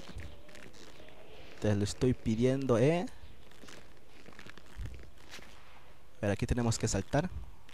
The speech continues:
para llegar rápido ahí. Para que no se nos complique.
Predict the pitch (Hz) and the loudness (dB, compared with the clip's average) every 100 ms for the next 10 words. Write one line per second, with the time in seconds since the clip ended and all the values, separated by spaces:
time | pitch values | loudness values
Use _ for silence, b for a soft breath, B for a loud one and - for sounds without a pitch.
0 | - 113 107 104 113 127 123 113 107 143 | 0 2 4 6 6 6 6 6 6 6
1 | 190 - - - - - - - - - | 2 -4 -8 -8 -8 -8 -8 -8 -8 -8
2 | - - - - - - - 113 107 113 | -8 -8 -8 -8 -8 -8 0 2 2 2
3 | - 123 120 - 107 - 147 147 - 175 | 2 4 2 0 -2 2 0 4 6 4